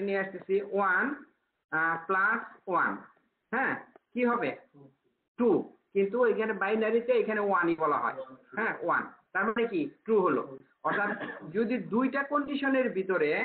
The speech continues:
দুইটা কন্ডিশনের ভিতরে আপনি এই plus নিয়ে ম্যাথের মতো কাজ করেন, যে, আহ, আপনি সামের মতো কাজ করেন, তাহলে এইটাকে বলা হয় আপনার or, এটাকে বলা হয় or operation। আর যদি মনে করেন যে ওয়ান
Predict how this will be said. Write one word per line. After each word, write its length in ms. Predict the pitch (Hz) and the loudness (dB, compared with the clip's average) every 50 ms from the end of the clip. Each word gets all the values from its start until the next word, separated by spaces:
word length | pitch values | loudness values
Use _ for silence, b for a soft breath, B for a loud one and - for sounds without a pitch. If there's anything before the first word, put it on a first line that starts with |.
| - - - _ _ _ _ _ 151 | -4 -8 -16 _ _ _ _ _ -10
দুইটা 280 | 180 220 226 226 240 | -8 -6 -2 -2 -2
কন্ডিশনের 680 | 233 240 262 254 247 240 - 262 254 254 254 240 254 240 | 0 2 0 0 0 -2 -2 -2 -2 -2 -2 -2 -2 -2
ভিতরে 320 | - 233 - 247 240 240 240 | -2 -4 0 2 2 2 2
আপনি 200 | 233 - 233 233 | 0 0 0 0
এই 180 | 226 226 233 233 202 - - _ _ - | 2 2 0 -2 -2 -10 -20 _ _ -2
plus 340 | 208 196 208 220 220 208 185 - - - _ - - | 0 2 2 4 2 0 0 -4 -14 -18 _ -4 -2
নিয়ে 240 | 247 254 262 254 247 220 196 196 - - _ _ - 165 180 | 0 2 2 2 2 2 0 -2 -6 -10 _ _ -6 -4 -2
ম্যাথের 380 | 214 240 254 247 269 269 262 | -2 -2 -2 -2 -2 -2 0
মতো 220 | 247 240 226 226 226 | 0 0 0 0 0
কাজ 200 | 220 220 220 220 - - | 0 0 -2 -2 -4 -4
করেন, 200 | 226 208 190 185 190 | -2 -2 0 -2 -2
যে, 120 | 190 - - - | -4 -8 -10 -12
আহ, 300 | - - 170 170 170 170 175 175 | -18 -14 -10 -8 -4 -2 -2 -2
আপনি 140 | - 190 175 - - | -2 -6 -8 -8 -4
সামের 300 | - 180 202 220 247 254 | -2 -2 0 2 2 0
মতো 220 | 262 254 254 277 294 | 0 -2 -2 -2 -2
কাজ 200 | 233 226 214 214 - | -2 -2 -4 -2 -2
করেন, 280 | - 190 175 165 175 208 247 - - _ _ _ _ _ - 185 | -2 -2 0 0 -2 -2 -4 -8 -14 _ _ _ _ _ -4 -2
তাহলে 300 | 185 202 208 226 233 233 226 - 214 208 | 0 0 2 2 2 2 2 4 4 2
এইটাকে 320 | 220 208 240 240 240 240 233 | 2 4 0 -2 0 -2 -2
বলা 240 | 220 226 220 226 220 214 | 0 2 2 2 2 2
হয় 140 | 214 208 202 | 0 -2 -2
আপনার 240 | 196 196 208 196 202 - 208 214 202 | -2 -2 -4 -4 -4 -2 0 0 2
or, 120 | 156 - - - - - _ _ _ _ _ _ _ _ - | 2 0 -2 -6 -12 -18 _ _ _ _ _ _ _ _ -6
এটাকে 280 | 156 165 196 202 202 196 | -4 -4 -4 -4 -6 -4
বলা 240 | 196 202 208 214 202 214 | -2 0 0 0 2 0
হয় 180 | 226 254 277 - - - - - - - - 220 | 0 0 0 -4 -6 -10 -16 -20 -14 -4 -2 0
or 120 | 240 240 240 247 240 | 2 4 4 4 2
operation। 560 | - 220 202 180 143 123 - - - 127 104 98 - _ - _ _ _ _ _ _ _ _ - - - - - | 2 0 0 0 0 -2 -4 -8 -8 -8 -8 -8 -10 _ -20 _ _ _ _ _ _ _ _ -20 -18 -8 -4 -4
আর 60 | 185 208 220 208 202 | -4 -4 -4 -6 -6
যদি 160 | 247 - 254 247 254 | -6 -6 -4 -2 -2
মনে 140 | 254 262 247 | -2 -2 0
করেন 240 | 240 247 247 247 240 233 | -2 -2 -2 -2 -2 0
যে 80 | 226 226 | 0 0
ওয়ান 420 | - 226 240 226 214 202 208 | 0 0 0 2 2 2 0